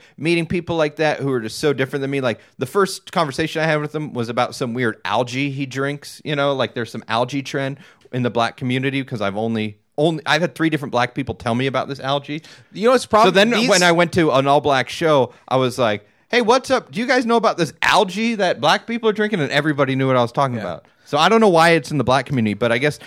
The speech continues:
Speaker 1: he's telling me about this cool algae, and he has no furniture 'cause it's in a think tank. But it's like, fuck, you have no job, which is why you're so annoying.
Speaker 2: We need to dispel this myth of, like, the glamour of Los Angeles. Like,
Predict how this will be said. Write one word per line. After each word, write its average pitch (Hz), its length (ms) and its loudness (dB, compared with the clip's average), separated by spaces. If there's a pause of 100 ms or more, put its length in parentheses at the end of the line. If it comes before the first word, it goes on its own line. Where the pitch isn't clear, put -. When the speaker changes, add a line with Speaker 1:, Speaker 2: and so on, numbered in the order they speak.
(100)
Speaker 1:
he's 139 140 -4
telling 160 140 0
me 147 60 2
about 139 180 0
this 110 120 -8
cool 127 240 -6
algae, 107 500 -4 (300)
and 101 340 -6 (520)
he 120 120 -4
has 123 180 0
no 123 100 -2
furniture 156 460 -4
'cause 113 220 -12
it's - 160 -18
in 107 100 -10
a - 20 -8
think 120 280 -10
tank. 95 240 -8
But 101 100 -8
it's 101 140 -12
like, 101 160 -12
fuck, - 400 -8
you 127 140 -10
have 147 180 -6
no 113 140 -8
job, 110 600 -2
which 104 200 -10
is 101 120 -20
why 107 140 -6
you're 95 140 -10
so 95 240 -14
annoying. 95 540 -18 (100)
Speaker 2:
We 147 160 -2
need 370 140 0
to 403 60 -12
dispel 180 400 0
this 156 200 -4
myth 139 240 -4
of, 123 120 -4
like, 113 200 -8
the 131 80 -6
glamour 120 480 0
of 107 100 -4
Los 104 260 -6
Angeles. 98 540 -14
Like, - 80 -20